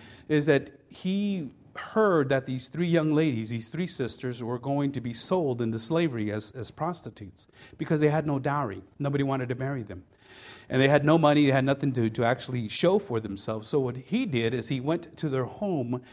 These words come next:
and he placed all this gold inside of their stockings and he hung them in the chimney. Now, when the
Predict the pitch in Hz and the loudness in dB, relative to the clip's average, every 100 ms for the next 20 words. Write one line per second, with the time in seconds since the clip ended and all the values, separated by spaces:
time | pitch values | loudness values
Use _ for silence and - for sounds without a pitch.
0 | - - 139 147 139 - 180 175 - 135 | -20 -10 -2 -2 -2 0 0 0 -2 2
1 | 165 170 131 131 151 139 123 117 127 - | 4 2 0 2 2 2 0 -2 -2 -2
2 | 139 127 120 110 - 170 170 123 110 - | -2 -2 -2 -2 2 2 2 -4 -4 -6
3 | - - 123 117 104 165 175 117 101 101 | -14 -14 -6 -4 0 2 2 0 -4 -6
4 | 104 - 165 98 85 - _ _ _ - | -6 -6 -6 -8 -10 -16 _ _ _ -20
5 | - - 175 175 - 156 175 156 139 123 | -14 2 6 6 4 4 6 6 6 4